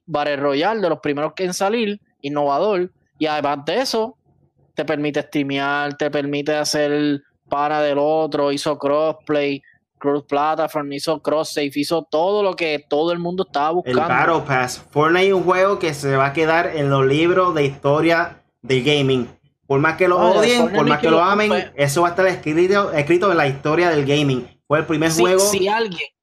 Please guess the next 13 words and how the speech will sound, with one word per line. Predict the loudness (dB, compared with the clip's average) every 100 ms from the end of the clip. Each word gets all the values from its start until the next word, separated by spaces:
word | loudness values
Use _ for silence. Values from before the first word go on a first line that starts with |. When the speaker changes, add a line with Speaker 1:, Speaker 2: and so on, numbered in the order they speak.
| _
Speaker 2:
fue | -4
el | 0
primer | 0 2
juego | 2 2 0 -4
free | -2 0
to | 2 0
play | 2 2 2
que | 0 0 2
logró | 2 2
explotar | 0 0 2 2
de | 2
tal | 0 2
manera | 2 2 0 0 2 0